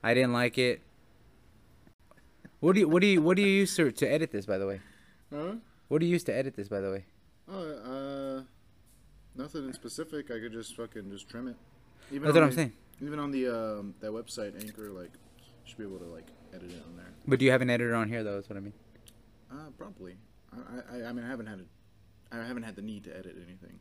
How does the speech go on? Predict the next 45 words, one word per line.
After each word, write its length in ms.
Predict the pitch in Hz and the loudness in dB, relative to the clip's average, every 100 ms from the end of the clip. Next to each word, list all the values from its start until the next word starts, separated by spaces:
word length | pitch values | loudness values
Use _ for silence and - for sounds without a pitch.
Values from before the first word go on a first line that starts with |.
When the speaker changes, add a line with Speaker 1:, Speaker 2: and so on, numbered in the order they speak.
| - | -20
Speaker 2:
off 140 | - - | -18 -18
of 80 | |
here. 160 | - - 110 | -18 -12 -8
Speaker 1:
Mm. 200 | 107 92 - - - _ _ - | -8 -10 -16 -20 -20 _ _ -10
I 40 | 98 | -6
mean, 160 | 98 | -4
you 60 | 95 | -4
should 160 | 107 98 | -6 -4
get 120 | 110 | -4
one 140 | 110 | -4
so 100 | 101 | -6
you 40 | 95 | -8
could 120 | 90 | -4
put 140 | 104 | -4
it 60 | 98 | -2
in, 80 | 95 | -4
like, 140 | 95 | -6
a 60 | 90 | -8
song 300 | 95 101 104 | -8 -6 -6
in 80 | |
the 60 | 92 | -8
beginning 300 | 98 95 95 | -8 -10 -10
or 60 | 98 | -12
something. 260 | 98 98 - 98 98 95 - 101 | -12 -14 -16 -20 -20 -20 -20 -16
Speaker 2:
Oh, 100 | 95 | -14
yeah. 180 | 85 85 | -14 -16
Mm-hmm. 1160 | - - - 107 107 117 - _ - - - 101 | -18 -20 -20 -20 -20 -20 -20 _ -20 -20 -10 -8
Speaker 1:
Just 140 | 92 | -4
download, 280 | 98 98 98 | -2 0 0
like, 120 | 95 | -2
a 60 | 98 | -6
free 160 | 104 | -6
song 200 | 98 98 | -4 -6
from 120 | 95 95 | -6 -6
YouTube. 320 | 92 107 104 - - - - - - | -6 -8 -10 -14 -20 -20 -20 -12 -2
You 100 | 120 | -2
can 40 | |
just 140 | 95 | 0
cut 140 | - 95 | -2 -4
this 120 | 92 | -4
whole 100 | 95 | -6
part 180 | 98 95 | -4 -2
out. 220 | 98 - - _ - _ _ | -4 -8 -16 _ -20 _ _
Speaker 2:
Yeah. 200 | 120 104 95 _ _ 101 | -10 -10 -10 _ _ -20
Yeah. 180 | 95 | -18